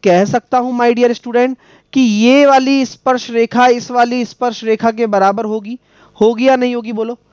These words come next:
ये वाली स्पर्श रेखा इस वाली स्पर्श रेखा के बराबर होगी, होगी ना? अब आप लोग मुझे बताओ कि ये रेखा,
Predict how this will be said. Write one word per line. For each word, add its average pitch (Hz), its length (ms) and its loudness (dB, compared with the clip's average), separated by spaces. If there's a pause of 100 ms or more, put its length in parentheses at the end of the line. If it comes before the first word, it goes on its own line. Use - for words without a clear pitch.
(340)
ये 214 180 6
वाली 254 320 2
स्पर्श 254 340 -6
रेखा 254 200 0
इस 247 160 0
वाली 247 240 -2
स्पर्श 220 320 -6
रेखा 214 180 0
के 202 120 -2
बराबर 156 300 0
होगी, 139 280 -10 (300)
होगी 226 200 0
ना? 233 140 0 (400)
अब 233 140 2
आप 220 240 2
लोग 302 140 -6
मुझे 285 180 -4
बताओ 202 420 -2 (360)
कि 269 80 -2
ये 226 540 4
रेखा, 220 640 0